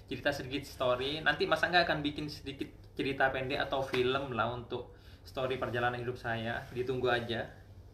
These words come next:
Nanti ditonton, mudah-mudahan menjadi inspirasi buat kalian. Jadi, from zero to hero, tak ada yang tak mungkin di dunia ini ketika kalian selalu berdoa, berusaha, dan kerja keras.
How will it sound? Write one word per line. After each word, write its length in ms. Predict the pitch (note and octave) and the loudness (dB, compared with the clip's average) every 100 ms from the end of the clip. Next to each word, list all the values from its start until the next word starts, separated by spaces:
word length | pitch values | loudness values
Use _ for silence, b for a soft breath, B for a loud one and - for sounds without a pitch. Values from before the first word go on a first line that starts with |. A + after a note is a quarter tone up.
| - - - - | -20 -20 -16 -8
Nanti 240 | A#2 B2 B2 | -6 -4 -4
ditonton, 560 | A#2+ B2 A#2+ B2+ B2+ | -4 -4 -2 -2 -2
mudah-mudahan 400 | B2 A#2+ B2 C3 C3 B B | -2 -2 -2 -2 -6 B B
menjadi 320 | C3 B2+ A#2+ B2+ | -4 -2 0 -2
inspirasi 560 | A#2 C3 B2 B2 B2+ | -4 0 2 2 -2
buat 240 | A#2+ B2 - | -2 -2 0
kalian. 400 | A#2+ A#2 A#2 A#2+ | 0 0 -2 -2
Jadi, 320 | A#2+ B2 C3+ - B B - - | -4 -4 -8 -10 B B -20 -4
from 320 | C3+ C3 B2 | -2 0 0
zero 400 | A#2+ C3 C3 B2+ | 0 2 2 0
to 160 | C3 | -2
hero, 400 | B2+ B2 A#2 B2 - - - - | -2 -2 -4 -6 -10 -18 -20 -10
tak 160 | - A#2 | -4 -2
ada 180 | A#2 A#2+ | -2 -2
yang 100 | A#2 A#2+ | -4 -2
tak 160 | A#2+ A#2+ | -4 -4
mungkin 320 | B2 B2+ A#2+ | -6 -6 -6
di 80 | A2+ | -4
dunia 240 | A#2 A2 | -4 -6
ini 160 | B2+ B2+ | -6 -8
ketika 320 | B2 B2 B2 | -8 -6 -4
kalian 320 | B2 B2+ C3 | -2 -2 -4
selalu 320 | C3 B2 C3+ | -4 -2 -2
berdoa, 560 | A#2+ A#2+ C#3 C3+ D#3 - - B B - | -2 0 2 4 2 0 -14 B B -2
berusaha, 640 | C3 B2+ - C3 D3+ F3 - - - | 0 0 0 0 0 -4 -8 -16 -10
dan 240 | B2 A#2+ | -6 -6
kerja 400 | - A#2 B2 A#2+ | -6 -6 -6 -6
keras. 560 | G2+ G#2+ - - - | -10 -12 -12 -14 -16